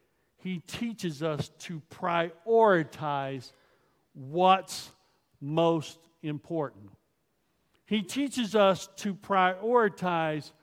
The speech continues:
what's most important. But the reality is what we do is we tend to prioritize what is most urgent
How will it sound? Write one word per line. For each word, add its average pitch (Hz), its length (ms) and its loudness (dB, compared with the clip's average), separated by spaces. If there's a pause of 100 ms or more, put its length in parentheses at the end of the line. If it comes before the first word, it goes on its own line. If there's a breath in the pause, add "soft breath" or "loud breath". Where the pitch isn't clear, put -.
(340 soft breath)
what's 190 680 0 (640)
most 180 500 2 (260)
important. 160 540 -4 (1500 soft breath)
But 247 180 6
the 285 80 4
reality 285 720 8
is 262 180 4
what 262 200 4
we 254 140 -2
do 269 460 2 (220 loud breath)
is 185 180 -2
we 262 140 0
tend 285 280 0
to 269 80 2
prioritize 262 1000 2
what 240 300 2
is 196 160 -4
most 214 360 -2 (220)
urgent 254 640 4